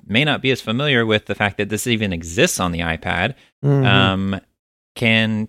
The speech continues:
Speaker 1: can be aware of, "Oh, hey, if this is something that's important to me, then I know which apps I need to check out." Um, and I think it'd be a good resource because it is kind of one of those things where, you know, the,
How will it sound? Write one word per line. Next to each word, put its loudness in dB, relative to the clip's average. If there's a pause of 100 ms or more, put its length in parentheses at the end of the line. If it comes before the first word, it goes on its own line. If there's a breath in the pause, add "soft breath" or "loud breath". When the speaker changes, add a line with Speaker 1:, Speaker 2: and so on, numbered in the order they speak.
(100)
Speaker 1:
can -6
be -2
aware 2
of, 0
"Oh, 2
hey, 0
if -2
this -6
is -14
something -2
that's -4
important -2 (120)
to -6
me, 2
then 0 (280)
I 0
know 4
which 2
apps -2
I 2
need -4
to 0 (200)
check -6
out." 0 (480 soft breath)
Um, 0
and 0
I 2
think -2
it'd 0
be 0
a 0
good 0
resource 0
because -2
it -2
is -2
kind -4
of 0
one 0
of 2
those 0
things -4
where, 4 (540 loud breath)
you 0
know, 2
the, -4